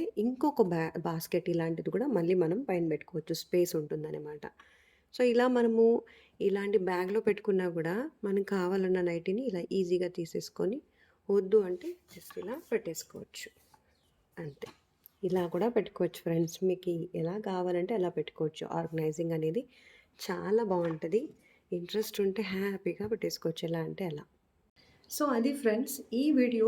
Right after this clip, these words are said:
మీకు నిజంగా యూజ్‌ఫుల్ అవ్వాలి అని అనుకుంటున్నాను. ఇలా మీరు కూడా ఫోల్డ్ చేసి హ్యాపీగా ఇంట్లో నైటీస్‌ని నీట్‌గా ఫోల్డ్ చేసి పెట్టుకోవచ్చు.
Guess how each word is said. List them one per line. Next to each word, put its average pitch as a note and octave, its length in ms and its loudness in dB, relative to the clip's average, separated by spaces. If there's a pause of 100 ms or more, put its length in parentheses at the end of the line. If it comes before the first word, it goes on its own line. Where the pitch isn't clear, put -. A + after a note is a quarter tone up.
(140)
మీకు G#3 220 2
నిజంగా F#3 400 0
యూజ్‌ఫుల్ G3+ 540 -2
అవ్వాలి F#3+ 580 -2
అని F#3+ 260 -2
అనుకుంటున్నాను. E3 720 -6 (500)
ఇలా D#4 200 2
మీరు A#3+ 260 6
కూడా A#3+ 200 2
ఫోల్డ్ F#3+ 360 -4
చేసి F#3 280 -6 (140)
హ్యాపీగా G#3 580 -6
ఇంట్లో E3+ 400 -6 (460)
నైటీస్‌ని F#3+ 540 -4
నీట్‌గా G#3 400 -2
ఫోల్డ్ F3 300 -4
చేసి F3 220 -10
పెట్టుకోవచ్చు. E3 680 -8